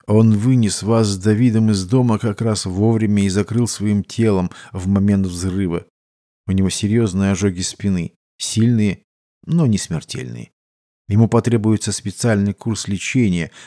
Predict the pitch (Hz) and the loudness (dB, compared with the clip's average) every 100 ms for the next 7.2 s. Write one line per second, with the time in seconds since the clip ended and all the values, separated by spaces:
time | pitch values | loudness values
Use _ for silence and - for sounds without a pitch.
0 | _ 104 104 101 - 123 107 - 123 117 | _ 0 0 0 -2 0 -2 0 2 2
1 | 101 104 101 113 113 107 101 101 98 101 | 2 0 0 2 2 2 2 0 -2 -2
2 | 98 107 127 82 73 - - _ _ _ | -2 0 0 0 -6 -10 -14 _ _ _
3 | _ 95 131 123 104 92 87 98 95 98 | _ 0 0 0 -2 -2 -2 -2 -2 -2
4 | 101 101 90 85 78 - _ _ _ _ | -2 -2 -4 -6 -8 -12 _ _ _ _
5 | _ _ 87 95 113 104 101 85 95 110 | _ _ 0 4 4 2 -2 0 2 2
6 | 131 135 107 101 101 101 98 107 101 78 | 2 2 0 0 0 -2 -2 -2 -2 -4
7 | 80 - | -8 -12